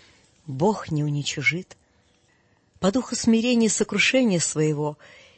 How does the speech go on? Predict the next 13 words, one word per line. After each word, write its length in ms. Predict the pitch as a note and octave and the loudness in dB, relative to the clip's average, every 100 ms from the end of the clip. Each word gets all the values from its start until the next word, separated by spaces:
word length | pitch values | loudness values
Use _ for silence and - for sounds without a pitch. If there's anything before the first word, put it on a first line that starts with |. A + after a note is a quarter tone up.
| _ | _
и 100 | F3+ | 0
вошёл 380 | G#3 B3 - C4+ | 2 2 2 4
этот 260 | A#3 A3 - | 2 -2 -6
псалом 540 | - G3 A3+ C4 A#3 | -2 0 2 4 2
целиком 560 | - - F3+ E3+ B3 A3+ | 0 0 0 2 2 2
в 80 | |
христианское 800 | - E3 D3+ - F3+ G#3 - F#3 | -2 -4 -2 0 0 0 0 0
богослужение. 960 | D#3+ F#3+ G3+ - F3 - D#3 D3 C#3+ D#3 _ - _ - _ _ | 0 0 -2 -4 -4 -2 -2 -2 -4 -8 _ -20 _ -20 _ _
Тысячи 420 | C4 C4+ C4 - | 0 2 2 2
раз 260 | A3+ A3+ - | 2 2 0
повторяет 560 | F3 - E3+ F3+ E3+ | -4 -2 0 2 2
его 180 | - D#3+ | -2 -4
церковь, 680 | E3+ - F3 D#3 - B2+ | -4 0 2 2 -2 -14